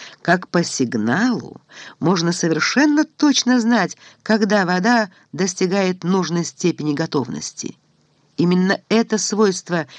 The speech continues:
кипящей воды было положено в основу изобретения самовара – русской чайной машины, как ее справедливо называли в Западной Европе.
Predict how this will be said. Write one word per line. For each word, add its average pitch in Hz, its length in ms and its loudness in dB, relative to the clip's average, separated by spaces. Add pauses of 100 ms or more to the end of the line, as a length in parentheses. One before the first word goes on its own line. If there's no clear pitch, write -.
(140)
кипящей 185 580 -2
воды 180 280 0
было 170 240 0
положено 170 520 -2
в - 20 -2
основу 160 540 -2 (420)
изобретения 170 960 0
самовара – 165 1120 -2 (680)
русской 220 760 0
чайной 160 640 -4
машины, 214 680 0
как - 260 -6
ее 113 360 -2 (220)
справедливо 131 640 0
называли 139 640 -2 (140)
в 120 100 -6
Западной 117 680 -4 (120)
Европе. - 720 -14